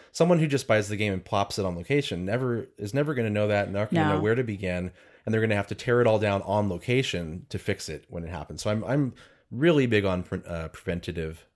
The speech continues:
Speaker 1: maintenance.
Speaker 2: Totally.
Speaker 1: Um,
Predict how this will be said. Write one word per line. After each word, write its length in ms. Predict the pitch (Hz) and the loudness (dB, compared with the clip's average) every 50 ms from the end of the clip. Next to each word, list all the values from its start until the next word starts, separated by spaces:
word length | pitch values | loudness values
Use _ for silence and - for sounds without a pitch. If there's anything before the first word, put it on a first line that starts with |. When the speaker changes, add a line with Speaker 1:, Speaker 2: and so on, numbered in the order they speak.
| _ - | _ -14
Speaker 1:
maintenance. 680 | - - 82 80 85 92 101 120 147 - - - - _ _ _ - | -12 -10 -10 -10 -10 -10 -10 -10 -12 -14 -16 -18 -20 _ _ _ -10
Speaker 2:
Totally. 480 | - - 185 190 180 165 156 160 165 - _ _ _ _ _ - | -4 0 0 2 2 0 -2 -6 -10 -12 _ _ _ _ _ -4
Speaker 1:
Um, 560 | 92 87 82 80 78 80 71 65 73 87 | -4 -2 -2 -4 -6 -8 -8 -10 -12 -14